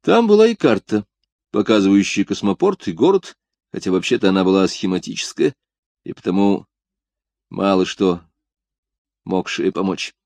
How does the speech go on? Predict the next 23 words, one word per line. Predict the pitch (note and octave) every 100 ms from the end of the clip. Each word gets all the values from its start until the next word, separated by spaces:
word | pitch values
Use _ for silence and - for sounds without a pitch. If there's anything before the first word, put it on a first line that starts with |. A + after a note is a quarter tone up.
| _ _ _ _ _ _ _ _ _ _ _
И | - D#2+
всё | - B2+
же |
она | C#3+ D3
сообщила | - C#3 B2 - E3+
мне, | D#3 D3+
что | -
я | C#3+ C#3
стою | - D3 C#3+
в |
космопорте | C#3 - C3 D3 B2+ C#3+
Сукук, | - C#3+ - F3+ - - - _ _ _ _ _
неподалёку | - G2 G#2 A2 A2
от | G#2
города | G2 A2+ G#2
Сукук. | - A#2 - G#2+ - - _ _ _ _ _ _ _ _ _ _
Я | G2+ C3+
закрыл | G#2+ G#2 G#2
буклет | F#2+ - A#2 B2 F#2+
и |
отправился | F2 - F#2+ F#2 -
смотреть | F2 F#2 E2 F#2 E2
достопримечательности. | E2+ - E2 D#2 - - - - E2 - - -